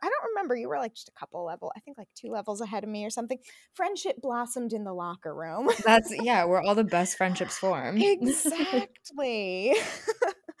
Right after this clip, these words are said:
Speaker 1: Um, and so, yeah, I d-, you know, had culinary school and then got a job, uh, in restaurants, and I was working in restaurants for several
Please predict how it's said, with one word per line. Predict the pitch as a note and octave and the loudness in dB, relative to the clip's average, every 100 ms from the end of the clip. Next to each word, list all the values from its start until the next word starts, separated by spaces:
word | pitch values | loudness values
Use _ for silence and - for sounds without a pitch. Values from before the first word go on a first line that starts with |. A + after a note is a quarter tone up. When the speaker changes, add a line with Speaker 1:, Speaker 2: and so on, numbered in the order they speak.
| - B4 - - | -10 -8 -8 0
Speaker 1:
Um, | C4+ B3 B3 B3+ C4+ A3 | 2 4 2 0 -6 -4
and | E4+ C#4+ D4+ C#4+ | 0 0 -2 -6
so, | - E4+ | 0 2
yeah, | D4+ G4 | 4 4
I | A#3+ | 2
d-, | G#3+ A3 C#4 | 0 -4 -4
you | A#3 | -2
know, | G#3+ | -2
had | C4+ A3 - | -2 -4 -4
culinary | B3+ G#3+ G#3+ A3 | -4 -2 0 -2
school | A3+ A#3+ A3 | -2 0 0
and | A3 A3 | 0 -2
then | G#3 G#3+ - - _ | -4 -6 -14 -20 _
got | B3 B3 | 0 0
a | |
job, | A3+ A#3 A3+ A3 A3 G#3 | 0 0 0 0 -2 -2
uh, | - G#3 G3+ G3 G3+ | -2 0 0 0 0
in | G3+ C#4 | 0 -2
restaurants, | B3+ G3 - G#3 G3+ G3 F#3+ F#3+ F#3+ - - | -4 -4 -4 -4 -4 -4 -4 -6 -10 -10 -10
and | F#3+ F3 | -8 -8
I | |
was | F#3 - - - | -8 -10 -16 -12
working | A3+ A3 B3+ | -8 -6 -4
in | A3 | -4
restaurants | G3 - F#3+ G3 - | -4 -6 -6 -8 -6
for | F#3 F3+ F3 F#3 F#3 _ _ _ _ _ - - | -2 0 0 -4 -8 _ _ _ _ _ -18 -16
several | - - - D#4 C#4+ C4 A#3 | -16 -12 -4 -2 0 0 0